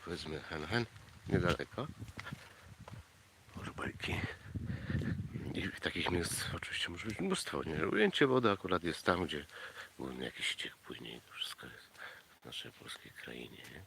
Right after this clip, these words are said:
Także woda już była. Aha, kotki dwa, pieski dwa, żywioły dwa. Możemy na jakieś zatrucia, przytrucia, nie? To jest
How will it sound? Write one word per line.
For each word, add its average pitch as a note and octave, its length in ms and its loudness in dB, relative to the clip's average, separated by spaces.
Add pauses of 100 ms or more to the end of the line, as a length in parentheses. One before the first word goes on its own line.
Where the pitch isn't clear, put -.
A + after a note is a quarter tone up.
(140)
Także D2 220 -12 (540)
woda D2 160 -2
już C#2 200 2
była. E2 400 2 (560)
Aha, C#2+ 580 -2 (680)
kotki - 360 -8
dwa, E2+ 300 -6 (640)
pieski - 360 -10
dwa, G2+ 200 -2 (1160)
żywioły C#2 520 -4
dwa. D2 300 -2 (760)
Możemy D2+ 320 -6
na D2 100 -6
jakieś D2 220 -6
zatrucia, E2 580 -2
przytrucia, - 500 -8
nie? B1+ 240 -6 (800)
To - 100 -18
jest - 280 -12